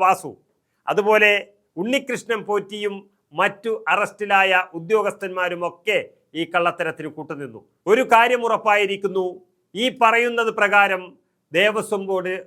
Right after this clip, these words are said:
പ്രസിഡന്റിന് ഒറ്റയ്ക്ക് കക്കാനൊന്നും കഴിയില്ല. പത്മകുമാറിന് മുകളിലുള്ള പ്രമുഖൻ,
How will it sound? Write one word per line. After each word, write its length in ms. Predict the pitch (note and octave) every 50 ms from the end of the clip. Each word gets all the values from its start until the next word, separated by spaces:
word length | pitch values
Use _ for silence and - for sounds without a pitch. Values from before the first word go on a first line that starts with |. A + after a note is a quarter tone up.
| _ _ _ _
പ്രസിഡന്റിന് 540 | E3 F3 E3+ - G#3 G#3 G3+ G3 G3 F#3 F#3 F3
ഒറ്റയ്ക്ക് 420 | E3+ - - G#3+ G3+ G#3 G#3 G3 D#3+ F3
കക്കാനൊന്നും 560 | E3+ F3 - F#3 F3 F3+ F3 E3+ E3+ E3+ D#3+ C#3+ -
കഴിയില്ല. 380 | E3 D3+ D#3 E3+ E3 D3 C3+ A#2 - - _ _ _ _ _ -
പത്മകുമാറിന് 760 | C3 C3+ _ F3 F3+ D#3+ F3+ F3+ F3+ F3+ F3+ F#3 F#3 F#3 F3+ F3+
മുകളിലുള്ള 460 | F#3 F#3 A3 A3 A3 A3+ A3+ A3 G#3+ G3+ G#3
പ്രമുഖൻ, 360 | G#3 G3+ G3+ G3+ F3 F#3+ F3